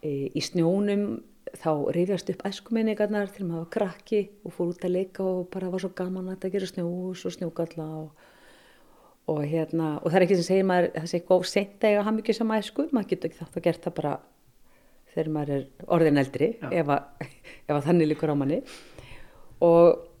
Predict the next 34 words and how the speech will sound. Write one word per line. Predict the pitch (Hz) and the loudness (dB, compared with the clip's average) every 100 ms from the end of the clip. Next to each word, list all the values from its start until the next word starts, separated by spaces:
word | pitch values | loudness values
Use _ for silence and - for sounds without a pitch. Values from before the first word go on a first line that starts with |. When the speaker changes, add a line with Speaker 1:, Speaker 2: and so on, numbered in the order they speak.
| - | 0
Speaker 1:
já, | 185 160 | 2 6
og | 165 202 | 4 8
svo | 240 | 10
er | 240 | 10
líka | 277 302 | 8 6
gott | 311 311 - | 4 2 -2
að | - | 0
fara | 294 285 | 2 2
inn | 240 226 | 2 2
á | 139 | 0
við. | 104 - - - _ _ _ - - | -4 -14 -20 -20 _ _ _ -14 -4
Í | 202 | -2
myrkrinu | 214 226 - 233 226 220 220 - | 0 -2 -4 -2 0 2 0 0
og | - 180 | -2 0
vetrinum, | 214 214 220 208 | 0 0 -2 -2
þá | 196 208 196 | -2 0 2
er | 214 240 | 4 4
einmitt, | 226 196 | 2 0
þá | - 226 | 0 0
þurfum | 226 262 262 | 2 2 4
við | 240 226 226 - - - | 8 6 6 -14 -20 -10
að | 180 | 0
gera | - 285 | 8 8
eins | 277 226 | 8 4
og | |
náttúran. | 226 226 - 151 151 | 2 0 -8 -4 -2
Við | 170 | 0
þurfum | 208 202 208 | 0 0 2
að | 196 190 - _ _ - | 0 -2 -14 _ _ -6
einhvern | 190 202 185 | -4 0 0
veginn | 175 | 0
hlúa | - 247 277 247 | 2 2 4 4
að | - 240 240 214 | 4 4 4 4
rótunum | 220 208 - 190 226 | 2 2 0 0 0